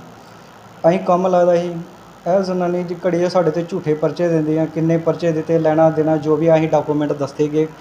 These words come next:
ਪ੍ਰਸ਼ਾਸਨ ਨੂੰ, ਪ੍ਰਸ਼ਾਸਨ ਦੇਖ ਕੇ ਵਾਪਸ ਚਲੇ ਜੇ ਜਾਂਦਾ ਸੀ। ਅੱਜ ਕੀ ਹੋਇਆ ਕਿ ਅੱਜ ਮੈਂ ਘਰ ਨਹੀਂ, ਮੈਂ ਕਿਤੇ ਬਾਹਰ ਗਿਆ ਸੀ।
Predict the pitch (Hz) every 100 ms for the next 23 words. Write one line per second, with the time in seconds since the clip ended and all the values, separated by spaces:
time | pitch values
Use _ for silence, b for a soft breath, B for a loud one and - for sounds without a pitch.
0 | B B B - 151 - 156 156 165 160
1 | 156 - 131 151 147 160 156 156 147 147
2 | 147 139 151 156 151 147 160 160 156 156
3 | 156 151 147 147 143 - B B B -
4 | 170 170 202 208 196 165 170 190 165 175
5 | 180 180 185 156 131 131 165 - - 151
6 | 160 165 147 135 170 180 170 160 165